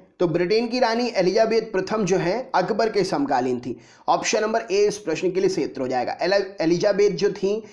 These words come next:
एलिजाबेथ प्रथम ग्यारह, पन्द्रह सौ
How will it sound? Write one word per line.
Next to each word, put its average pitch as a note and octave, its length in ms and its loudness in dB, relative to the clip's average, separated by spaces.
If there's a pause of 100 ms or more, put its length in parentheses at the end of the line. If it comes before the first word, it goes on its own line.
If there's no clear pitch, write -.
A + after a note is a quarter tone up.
(200)
एलिजाबेथ G#3 560 2
प्रथम G#3 360 -2
ग्यारह, E3 400 2 (480)
पन्द्रह A3 320 2
सौ - 180 -2